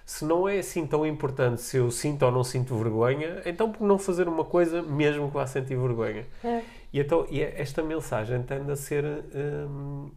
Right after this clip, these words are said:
Speaker 1: eh, extremamente, eh, poderosa,
Speaker 2: Uhum.
Speaker 1: poderosa.
Speaker 2: Eu, eu adoro essa, da,
Speaker 1: Sim.
Speaker 2: e, e levo,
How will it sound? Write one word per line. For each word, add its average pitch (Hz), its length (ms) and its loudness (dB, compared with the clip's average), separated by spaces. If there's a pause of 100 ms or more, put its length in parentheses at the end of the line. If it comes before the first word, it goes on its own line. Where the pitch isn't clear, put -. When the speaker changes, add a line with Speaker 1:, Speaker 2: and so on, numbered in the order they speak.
(360)
Speaker 1:
eh, 131 160 -2
extremamente, 135 920 -4
eh, 131 560 0
poderosa, 117 800 -2
Speaker 2:
Uhum. 220 120 0
Speaker 1:
poderosa. 220 440 -2
Speaker 2:
Eu, 208 300 -2
eu 196 180 0
adoro 202 460 0
essa, 190 400 -6
da, 196 180 -8
Speaker 1:
Sim. 214 220 -4
Speaker 2:
e, 202 260 -4
e 196 60 -2
levo, 190 440 -6